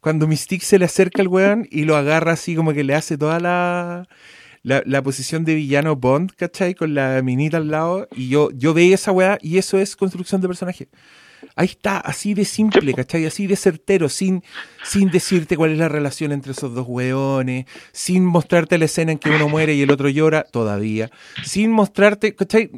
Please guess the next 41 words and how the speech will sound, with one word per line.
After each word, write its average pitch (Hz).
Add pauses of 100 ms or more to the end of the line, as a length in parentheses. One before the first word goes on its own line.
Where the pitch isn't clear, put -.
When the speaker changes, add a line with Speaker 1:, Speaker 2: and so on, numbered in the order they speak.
(140)
Speaker 1:
Evadiendo 226
todas 277
las 269
weas 262
porque 214
lo 190
que 196
tú 226
estás 247
viendo 302
es, - (360)
pup, -
un 202
pedazo 226
en 196
una 208
historia 220
que 247
es 254
más 240
grande 226
que 214
tú, 226
pero 214
que 196
esta 202
historia 190
igual 180
es 175
suficiente, 113
¿cachai? 143 (540)
Eh, 147
yo 147
creo 180
que 175
esa 220
es 208
la 208
diferencia 196
de 190 (960)
entre 147